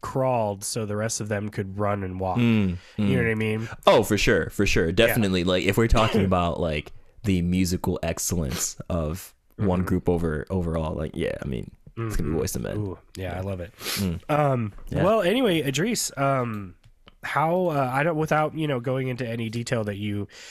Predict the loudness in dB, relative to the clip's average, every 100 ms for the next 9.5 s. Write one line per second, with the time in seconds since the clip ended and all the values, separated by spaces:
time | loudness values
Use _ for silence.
0 | -20 -20 -4 0 2 2 0 0 0 0
1 | 0 0 0 -2 -2 -4 -4 -2 -2 -2
2 | -2 -4 -4 -2 -2 -4 -8 -6 -4 -4
3 | -6 -10 -14 -4 2 4 4 2 -4 -2
4 | -2 -2 -2 -4 -6 _ _ -2 -2 -2
5 | -4 -4 -4 -4 -6 -8 -2 2 2 2
6 | 0 -4 -4 0 2 2 0 -4 -4 -2
7 | 0 0 -2 -2 -2 0 0 2 2 0
8 | -2 -8 -16 -4 0 0 0 -2 -4 -8
9 | -10 -16 0 2 2